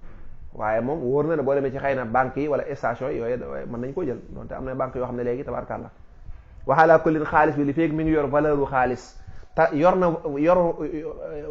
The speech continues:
yor na valeur u xaalis, moo tax waa ji nangu koo jënd. Maanaam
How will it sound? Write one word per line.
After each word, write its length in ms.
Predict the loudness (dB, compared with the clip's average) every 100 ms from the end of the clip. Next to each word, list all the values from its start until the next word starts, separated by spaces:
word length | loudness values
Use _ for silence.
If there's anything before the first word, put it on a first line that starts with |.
| -8 -4 0
yor 160 | 2
na 120 | 2
valeur 380 | 2 6 8 6
u 60 | 4
xaalis, 500 | 2 0 0 -6 -16 -20 -18 -6
moo 180 | -2 -2
tax 120 | 2
waa 180 | 2 2
ji 80 |
nangu 260 | 0 -2 0
koo 160 | 0 0
jënd. 240 | -2 -4 -8 -14 -16 -14 -14 -16 -18 -18 -18 -18 -20 -20 -20 -18 -16 -16 -14
Maanaam 220 | -12